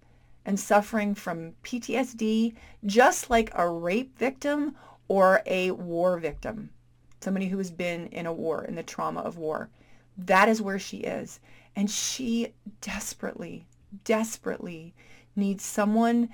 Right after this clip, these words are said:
to help her to create a safe space to heal. Jesus himself met the needy, needy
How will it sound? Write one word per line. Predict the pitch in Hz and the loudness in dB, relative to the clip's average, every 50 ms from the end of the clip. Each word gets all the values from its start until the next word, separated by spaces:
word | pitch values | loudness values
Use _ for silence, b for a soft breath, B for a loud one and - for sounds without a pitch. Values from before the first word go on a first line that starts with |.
| B B B B B | B B B B B
to | - 202 | -4 -4
help | 180 - - 208 202 202 202 202 | -4 -2 0 2 2 2 2 -2
her | - - 180 160 165 165 170 - b b b b b b | -8 -8 -6 -4 -4 -4 -6 -10 b b b b b b
to | - 208 | -6 -6
create | - - - 208 196 190 180 175 175 185 185 - - | -4 -4 -4 -2 -2 0 0 -2 -2 -4 -6 -8 -8
a | 190 | -8
safe | 180 - - - - 185 180 190 196 - - - _ - | -6 -6 -6 -4 -4 -2 -2 -4 -6 -8 -12 -20 _ -14
space | - - - - - 170 165 165 165 - - - - - - - | -12 -10 -8 -6 -4 -4 -4 -4 -6 -8 -10 -8 -8 -6 -6 -6
to | - 190 | -8 -10
heal. | - - - 170 160 - - 214 - - - - _ _ _ _ _ - - - _ _ _ _ - - - - _ _ _ _ _ - b b b b b - | -10 -10 -10 -10 -10 -10 -12 -14 -18 -20 -20 -20 _ _ _ _ _ -20 -20 -20 _ _ _ _ -20 -20 -20 -20 _ _ _ _ _ -20 b b b b b -12
Jesus | 170 175 214 254 277 339 285 277 277 - | -6 -2 0 2 2 2 2 2 0 2
himself | 269 254 233 - - 220 190 180 170 165 - b b b b b | 0 -2 0 2 4 6 6 6 6 4 0 b b b b b
met | b 170 185 202 214 220 220 220 | b 2 4 6 8 6 6 4
the | - 262 | 2 0
needy, | 247 240 247 247 240 226 233 226 220 226 | 2 2 2 2 2 4 2 2 2 2
needy | 220 214 220 226 233 233 196 160 160 165 175 175 | 4 6 6 6 6 6 4 0 -4 -6 -10 -12